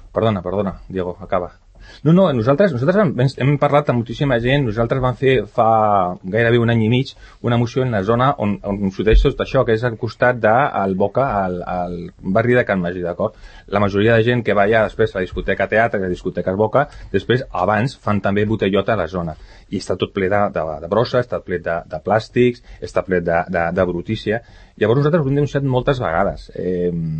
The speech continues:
també es cremen contenidors, hi ha, hi ha violència...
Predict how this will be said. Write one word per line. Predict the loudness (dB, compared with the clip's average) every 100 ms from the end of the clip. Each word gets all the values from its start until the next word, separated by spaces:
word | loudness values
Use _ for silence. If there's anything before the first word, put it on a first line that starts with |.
| -8 -4
també | -2 -2
es | -2
cremen | -4 -2
contenidors, | -2 -4 -2 2 4 4 4 0
hi | -4 -2
ha, | 0
hi | 2
ha | 2
violència... | 2 0 0 -2